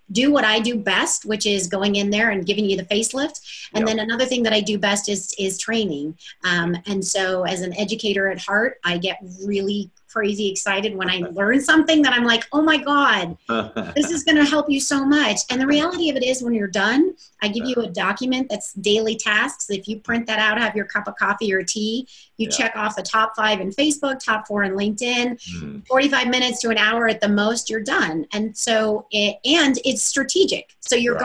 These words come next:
Speaker 1: gonna actually see some return on all of those efforts.
Speaker 2: Exactly. And Karen, you know, I know that you normally offer this for three thousand dollars and that, uh, you know, uh, that's a drop in the bucket compared to building your business by tenfold. But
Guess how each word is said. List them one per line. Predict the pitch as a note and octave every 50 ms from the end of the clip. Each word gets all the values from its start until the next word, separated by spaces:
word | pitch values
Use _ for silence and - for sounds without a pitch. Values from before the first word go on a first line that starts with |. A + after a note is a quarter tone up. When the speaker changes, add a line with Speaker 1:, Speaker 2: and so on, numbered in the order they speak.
| C4 C#4
Speaker 1:
gonna | B3+ A3+
actually | A#3 A#3 A3+ - - A3 G#3 G3+ G3+
see | G3+ - A3+ G#3+
some | G#3 - G3 F#3+
return | F3+ F3+ F3 - G3+ G3 F#3+ F#3
on | F3 E3+ E3+ E3+ D#3+ - -
all | F#3+ F3+ F3+ F3
of | E3+ E3
those | D#3+ D#3 D3+ - -
efforts. | D#3 - - - - - - - - _ -
Speaker 2:
Exactly. | - G2+ F#2 - - G2 D#2 F2 F#2 - F#2+ E2+ F2 F#2
And | G2 G#2+ G#2
Karen, | G#2+ B2+ B2 A2+ G#2+ G#2
you | G#2 G2
know, | F#2 F#2+ E2+
I | D#2+ F2 G2
know | G2+ G2+ G2+ G2+ G2
that | E2+ F2+ D#2+ D2+ - G2
you | F2+ E2 D#2 D#2+ D#2
normally | D#2+ F#2+ G2+ G2+ G2 G2 G2+ F2+ D#2+
offer | D#2+ E2 E2+ E2+ D#2+ - - E2
this | D2 D#2 D#2+ D2+ D2 C#2+ - -
for | - - - D2 D2 C#2 C#2 C2+ C2+
three | - - - G#2+ G#2 G2
thousand | G2+ G2+ E2+ E2 D#2 - - D#2 D2
dollars | D2+ D#2+ D#2 D#2 D#2 D#2 D#2+ D#2 D#2 D2+ -
and | E2+ E2 D#2 D2+
that, | D2+ D2+ C#2+ C#2 C#2 - - - - - - - - -
uh, | D2+ C#2+ C#2 C#2+ D2 E2
you | F#2
know, | F#2 D#2+ C#2+ C#2 - - _ -
uh, | G#2+ G2 - E2 E2+ E2+ -
that's | G2+ G2 F#2 - - -
a |
drop | D#2+ D2+ G2+ F#2 F2 F#2 - -
in | F2
the | D#2
bucket | D2 F2+ E2+ E2+ - - - -
compared | - D2 - - F2+ D#2+ D2+ D2 -
to | - E2+ E2 D#2
building | D#2 G#2 G#2+ G2+ F2+ F2+ E2+ E2
your | E2 D2+ D#2 D2+
business | - G#2+ G#2 F#2+ - - - - -
by | - - D2+ C#2 C#2 C#2+
tenfold. | C#2+ - - G2+ F#2+ G2 F#2 - - - C#2+ C2+ C#2+ - - -
But | F2+ E2 D2+ D2+ -